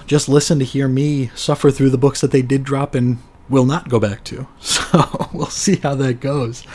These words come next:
Uh, thank you so much for your message, Damien. It's always very, very appreciated here.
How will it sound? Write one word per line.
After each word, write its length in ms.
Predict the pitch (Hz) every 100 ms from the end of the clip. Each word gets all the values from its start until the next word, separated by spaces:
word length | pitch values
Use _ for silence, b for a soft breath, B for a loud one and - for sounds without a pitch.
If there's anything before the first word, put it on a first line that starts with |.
| B B
Uh, 340 | 180 - 127 139
thank 280 | 208 202
you 60 | 190
so 180 | - 175
much 260 | 147 135
for 80 | -
your 100 | 123
message, 440 | 113 107 - 104 -
Damien. 320 | 110 113 113
It's 160 | 117
always 460 | 113 139 139 127 127
very, 340 | 131 170 160
very 220 | 131 123 113
appreciated 640 | - 107 107 113 113 117
here. 260 | 117 117